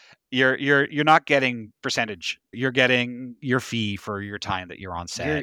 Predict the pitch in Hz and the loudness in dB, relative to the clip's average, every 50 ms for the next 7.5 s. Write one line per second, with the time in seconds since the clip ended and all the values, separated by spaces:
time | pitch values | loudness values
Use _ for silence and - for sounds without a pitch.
0 | - 131 151 147 170 196 220 - 190 - - 208 - 220 185 147 135 127 123 117 | -4 -6 -6 -2 0 0 0 2 0 0 2 2 2 2 2 0 -2 -2 -2 -2
1 | 113 120 127 - - - - - - _ _ _ - _ _ _ _ _ _ - | 0 -2 -2 -2 -4 -10 -12 -16 -20 _ _ _ -20 _ _ _ _ _ _ -12
2 | - 147 147 151 - 156 151 147 147 139 143 131 - - 135 147 156 165 170 165 | -8 -6 -2 0 2 2 2 2 0 -2 -4 -8 -10 -10 -6 -4 0 2 4 4
3 | 156 139 - - 160 156 156 156 143 147 143 - 139 135 131 127 127 - - - | 4 2 0 0 2 2 2 2 0 -2 -4 -4 -2 -2 0 0 -2 -2 -4 -4
4 | - - - - _ _ _ _ _ _ _ _ _ _ _ _ _ _ _ _ | -4 -6 -8 -12 _ _ _ _ _ _ _ _ _ _ _ _ _ _ _ _
5 | - 117 98 80 73 73 - 139 143 151 151 151 147 147 147 147 156 147 143 143 | -6 -6 -4 -4 -6 -8 -8 -6 -6 -2 0 0 2 0 2 2 0 0 0 0
6 | 135 131 135 131 131 131 123 127 123 120 - 180 180 151 - - 170 143 - 151 | -4 -4 -6 -4 -2 -2 -2 -2 -2 -2 0 2 2 2 2 2 0 0 0 -2
7 | 147 147 - - - 135 110 113 _ | -4 -2 -2 -2 -2 -2 -6 -8 _